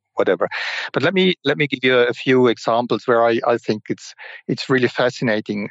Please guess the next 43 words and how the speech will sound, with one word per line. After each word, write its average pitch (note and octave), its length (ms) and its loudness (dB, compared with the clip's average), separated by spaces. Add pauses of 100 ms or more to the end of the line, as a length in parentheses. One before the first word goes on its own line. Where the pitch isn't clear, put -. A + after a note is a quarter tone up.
uh, G#2+ 280 4 (300)
to C3+ 80 0
see A2+ 360 0
what A#2 320 -2
actually A2+ 280 0
comes G#2 220 -4
out G2 220 2
and G#2 100 -2
the G2+ 80 0
diversity, G#2 760 0
you F#2 100 -2
know, G2 100 0
what, G2 220 2
what - 480 -2
things A2 320 -2
that G2+ 140 -2
you G2 220 2 (180)
maybe G2 420 2
wouldn't F#3+ 200 0
even G3 180 0
have - 200 0
expected. - 540 -4
But A#2 120 0
one C#3 180 2
of F3+ 180 2
the, C3+ 220 2 (680)
of - 160 0
the - 80 2
first D#3 600 2
really C3+ 240 4
big C#3 260 -2
successes - 600 -2
that - 160 -2
we G#2+ 80 4
had A2 320 4
that G#2+ 240 0
also B2+ 280 2
put - 280 -2
us G#2 100 0
on G2+ 160 2
the G2+ 60 -2
map G#2 320 0
of G2+ 100 0